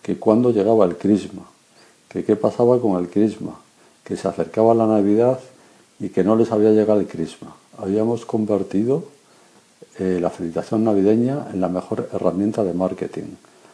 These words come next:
por la visibilidad que suponía, el recuerdo y el feedback que generaba. Los trabajos fueron,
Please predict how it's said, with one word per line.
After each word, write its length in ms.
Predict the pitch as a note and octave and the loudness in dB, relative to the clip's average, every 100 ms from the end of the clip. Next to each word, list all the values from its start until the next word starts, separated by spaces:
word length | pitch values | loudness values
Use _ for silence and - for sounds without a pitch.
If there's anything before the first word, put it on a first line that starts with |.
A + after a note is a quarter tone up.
| _ _ - | _ _ -8
por 120 | F2 F2+ | -4 -2
la 140 | F2 | 0
visibilidad 680 | F2 E2 E2 E2 F#2 B2+ D#3 C#3 _ _ _ _ _ _ | -2 -4 -6 -2 2 2 0 -10 _ _ _ _ _ _
que 100 | - | -8
suponía, 580 | F#2 F2 F2+ G2 A#2+ D3 D#3 D3 _ _ _ - | -8 -6 -2 0 0 -2 -6 -12 _ _ _ -14
el 140 | - E2 | -10 -6
recuerdo 720 | E2+ - A2 B2+ C3 E3 E3+ | -4 -2 4 4 4 0 -2
y 100 | G2+ | -2
el 100 | F#2 | -2
feedback 560 | - A2 F#2+ G#2+ B2+ - - - _ | -2 -4 0 0 0 -6 -18 -20 _
que 120 | - | -10
generaba. 500 | - D#2+ E2 D#2 D2+ - _ _ _ _ _ - _ _ _ _ _ _ _ _ | -8 -6 -4 -6 -8 -14 _ _ _ _ _ -20 _ _ _ _ _ _ _ _
Los 200 | G2 E2 | -8 -2
trabajos 400 | G#2 A#2 - A#2+ | 2 2 2 -2
fueron, 560 | - B2 B2+ C#3 C#3 | 2 4 4 4 0